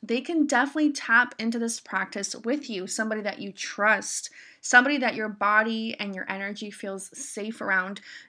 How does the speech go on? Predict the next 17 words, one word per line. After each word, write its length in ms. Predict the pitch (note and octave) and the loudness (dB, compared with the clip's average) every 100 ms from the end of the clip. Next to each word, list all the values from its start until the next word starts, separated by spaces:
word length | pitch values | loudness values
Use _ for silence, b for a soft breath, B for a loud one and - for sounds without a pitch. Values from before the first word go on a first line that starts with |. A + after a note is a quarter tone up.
| A#3 | 0
Do 160 | E4 | 4
not 380 | D#4+ C#4+ C#4 A#3+ | 6 8 8 4
do 140 | A#3 G#3+ | -2 -2
this 360 | G#3 G#3 - | -2 -2 -4
with 560 | G3+ G3 F#3+ F#3+ G3 _ - | 2 4 4 2 -4 _ -14
someone 360 | - A3 A3 G#3+ | -2 0 0 0
that 160 | F#3+ | -2
makes 280 | G3+ G3+ - | -2 -8 -8
you 60 | G#3+ | -6
feel 200 | G3 - | -4 -4
uncomfortable, 720 | F#3 - A#3 A#3 A#3 A3 G#3+ | -6 -4 -4 -4 -4 -2 -4
somebody 320 | A#3 G#3+ G3 | -2 -4 -2
that 200 | F#3+ F#3 | -4 -4
you 140 | G3 | -8
feel 200 | G3 F3+ | -6 -6
self-conscious 1040 | F#3 - F3 - - G3+ G3+ A3+ G#3+ G#3 - | -6 -4 -4 -4 -6 0 0 0 -4 -6 -4
around, 500 | G3 F#3+ F#3+ F#3+ | -4 0 0 -2